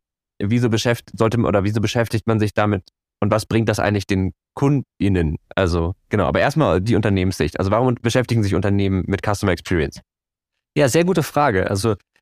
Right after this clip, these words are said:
Speaker 2: ich glaube, wir haben heute die Situation in vielen Industrien,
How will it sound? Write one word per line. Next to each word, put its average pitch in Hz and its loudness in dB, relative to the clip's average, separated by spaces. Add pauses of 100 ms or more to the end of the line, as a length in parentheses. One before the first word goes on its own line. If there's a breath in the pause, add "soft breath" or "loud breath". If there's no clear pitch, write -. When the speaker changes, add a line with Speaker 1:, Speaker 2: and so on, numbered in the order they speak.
(120)
Speaker 2:
ich 120 -4
glaube, 147 0
wir 123 0
haben 143 2
heute 156 0
die 139 0
Situation 135 0
in 120 0
vielen 170 0
Industrien, 135 0